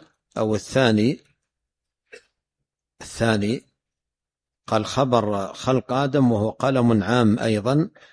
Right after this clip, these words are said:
لكل بني آدم، ورد في هذا آيات تدل على أن الله قدر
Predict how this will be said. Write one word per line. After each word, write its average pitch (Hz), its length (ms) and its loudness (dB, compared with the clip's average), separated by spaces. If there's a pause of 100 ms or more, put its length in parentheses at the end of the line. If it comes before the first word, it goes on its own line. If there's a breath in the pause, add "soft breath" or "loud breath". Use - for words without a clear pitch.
(360 soft breath)
لكل 143 360 2
بني 110 360 4
آدم، 113 500 2 (840)
ورد 120 460 2
في 104 200 -2
هذا 117 380 -2
آيات 113 280 -4
تدل 113 340 -2
على 104 460 -4
أن 127 180 2
الله 107 360 -4
قدر 117 720 -4